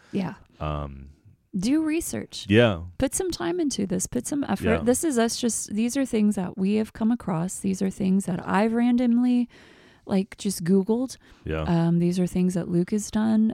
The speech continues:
Speaker 1: Um, we've both brought things, and I think that maybe that's the point too, is, like, you, but make sure both of you guys are bringing something to the table.
Speaker 2: Yeah.
Speaker 1: Like, you know, 'cause maybe you're not a book person and you're not a question person, but maybe you're this person and this is, this is what helps open you up.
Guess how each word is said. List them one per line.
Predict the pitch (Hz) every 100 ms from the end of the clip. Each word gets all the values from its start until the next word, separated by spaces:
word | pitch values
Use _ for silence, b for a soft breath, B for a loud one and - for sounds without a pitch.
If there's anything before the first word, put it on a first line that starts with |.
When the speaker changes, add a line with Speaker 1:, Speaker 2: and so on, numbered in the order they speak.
| -
Speaker 1:
Um, | 180 170 165 170 -
we've | 190 185 196
both | 190 190 -
brought | 190 190 -
things, | 190 190 - -
and | 202 - -
I | 277
think | 403 302
that |
maybe | 190 185 175
that's | 180 -
the | 185
point | 170 160 -
too, | 202 190 165
is, | 165 170
like, | 165 165 208
you, | 202
but | - 233
make | 220 254
sure | - 339
both | 233 226
of | 226
you | 196
guys | 175 165
are | 170
bringing | 170 165 156
something | 156 156 160 151
to | 160
the | 160 151
table. | - - -
Speaker 2:
Yeah. | 202 -
Speaker 1:
Like, | 202 202 - 247 B B B B B -
you | 247
know, | 226 202 214
'cause | 233 220
maybe | 226 247 262
you're | 262 240 233 220 233 240
not | 247 294
a |
book | 220 196 -
person | 175 - 196
and | 190
you're | 196
not | 196 196
a | 196
question | 240 - 208
person, | 180 160 - 170
but | 180
maybe | 208 208 226
you're | 240 240
this | 233 277 -
person | 185 - 175
and | 175 175
this | 180
is, | 208 202 -
this | 196 196
is | 196
what | 202 202
helps | 208 -
open | 208 220 214
you | 220
up. | 254 -